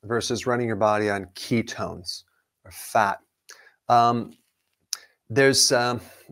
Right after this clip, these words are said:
there's this little energy factory called the mitochondria, and it deals with this energy, and you make the energy currency called A T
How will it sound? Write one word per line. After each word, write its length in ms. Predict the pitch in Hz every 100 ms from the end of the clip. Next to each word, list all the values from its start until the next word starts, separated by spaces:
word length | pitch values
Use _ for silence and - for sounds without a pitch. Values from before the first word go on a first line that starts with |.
| - _ -
there's 160 | 127 113
this 180 | 127 -
little 220 | 151 147
energy 260 | 135 131 131
factory 420 | 127 107 - 110
called 260 | - 107
the 40 | 101
mitochondria, 680 | 98 95 - 101 92 98 - _ _ -
and 100 | 117
it 200 | 123 127
deals 320 | 131 127 120 123
with 160 | 110
this 160 | 110 -
energy, 380 | 104 101 107 104
and 80 | 104
you 60 |
make 300 | 104 107 - _ - - _ -
the 120 | 127
energy 300 | 113 117 113
currency 460 | 113 - 107 95 -
called 260 | - 110 104
A 100 | 101
T 220 | -